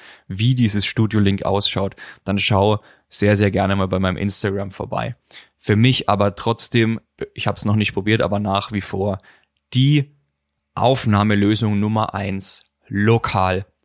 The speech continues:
weil ansonsten ist deine Audioqualität immer abhängig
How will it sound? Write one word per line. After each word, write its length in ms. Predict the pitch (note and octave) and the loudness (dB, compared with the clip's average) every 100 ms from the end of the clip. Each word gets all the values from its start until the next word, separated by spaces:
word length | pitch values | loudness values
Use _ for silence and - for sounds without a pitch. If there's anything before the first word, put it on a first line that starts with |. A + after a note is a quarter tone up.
| _ | _
weil 160 | G#2+ F#2+ | -12 -10
ansonsten 720 | - - A2 A#2 - A#2 A2 - _ | -8 -2 -2 -2 -2 -2 -2 -6 _
ist 500 | B2+ D3+ - - - | 0 0 -2 -8 -2
deine 460 | G#2 G2 G#2 G#2+ A2 _ _ | 0 2 0 0 -2 _ _
Audioqualität 920 | - G#2 G#2 G#2 - G2 F2+ F#2 - - | -2 0 0 -2 -2 -2 -2 -6 -8 0
immer 320 | D3+ E3 D3+ | 2 2 2
abhängig 640 | G#2+ G#2+ G#2 G#2 G#2 - | 0 2 0 0 -4 -8